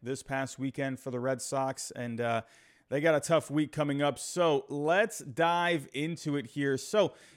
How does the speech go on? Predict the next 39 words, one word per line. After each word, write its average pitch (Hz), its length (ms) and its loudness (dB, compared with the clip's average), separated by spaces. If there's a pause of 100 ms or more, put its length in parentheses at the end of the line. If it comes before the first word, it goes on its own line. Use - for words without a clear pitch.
(100)
getting 262 300 2
into 240 720 -2 (180)
last 185 380 -2
night's 170 280 -4
game, 180 300 2
hey, 240 160 2
it 220 40 6
was 170 100 2
a - 20 -6
pretty 277 180 -2
close 220 300 0
game 226 260 0
all 208 100 2
the 208 60 2
way 185 160 0
through. 226 280 -8
Franchy 190 380 -6
Cordero 175 520 2
coming 175 220 0
up 160 80 0
with 147 100 -2
a 139 40 -4
big 151 180 0
homer 180 300 0
there 165 220 4
late, 170 380 4 (260)
but 139 140 -2
in 160 160 -4
the 156 200 0
end, 147 360 0 (260)
the 123 80 -4
bullpen 131 560 2 (240)
not 123 500 0
able 127 320 0
to 120 100 -8
hang 123 280 -4
on. 127 260 0
John 135 300 0
Schreiber, 135 600 2